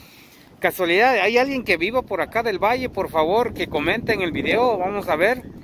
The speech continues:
que me diga, "Eh, yo aquí vivo en el valle". Vamos a caminar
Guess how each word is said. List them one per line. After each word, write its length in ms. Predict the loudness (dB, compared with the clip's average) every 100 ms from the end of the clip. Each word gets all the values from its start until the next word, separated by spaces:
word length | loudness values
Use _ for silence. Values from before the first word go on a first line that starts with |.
| -18 -18 -12
que 100 | -6
me 140 | 2 2
diga, 500 | 2 4 4 4 0
"Eh, 80 | -2
yo 100 | -4
aquí 200 | -6 -10
vivo 260 | -6 -4
en 60 | -4
el 140 | -4
valle". 580 | -4 -6 -4 -2 -2 -6 -10 -18 -16 -16 -16 -18 -18 -16 -16 -16 -18 -16 -12 -12 -2
Vamos 360 | -2 0 -4
a 60 | -4
caminar 600 | -2 0 2 2 2